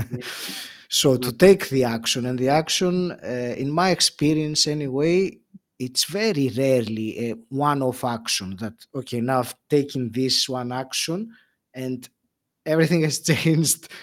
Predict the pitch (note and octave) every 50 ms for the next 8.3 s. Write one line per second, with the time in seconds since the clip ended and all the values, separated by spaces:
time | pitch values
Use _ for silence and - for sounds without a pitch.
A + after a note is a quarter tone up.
0 | - _ _ - - - - D#3 D3+ D#3 D3+ D3 A#2+ B2 - - - D#3 C#3 -
1 | - B2 - - - - - C#3 C#3+ C#3 C#3 D3 E3 E3 - - - F#3 G3+ A3+
2 | B3 A3 G#3+ A#3 A#3 A3+ A3+ A#3 A#3+ A#3+ G#3 - - - _ _ _ _ _ _
3 | _ _ _ - - D#3+ D3+ - - - - - F3 D#3+ D3+ D3+ D#3+ G3+ A#3+ C4
4 | A#3+ D#3+ B2 C#3 C#3+ B2+ B2 A#2+ A#2+ A#2+ A#2+ A#2+ A#2 - - - C3 A#2+ A2+ A#2
5 | A2+ A2+ A2 G#2+ G#2 - - - - G2 F2 E2+ F#2 F2 E2+ E2 E2 E2+ - G#2+
6 | G2+ F#2+ G#2+ A2 A2 - A#2+ A#2 A2+ - - F3 D#3+ - - - D3+ A#2+ A2+ -
7 | - - D#2+ D2+ - _ _ _ _ - E2 F2 F#2 - F2 E2+ E2 E2 E2+ E2+
8 | E2+ D#2+ D#2+ D#2+ D#2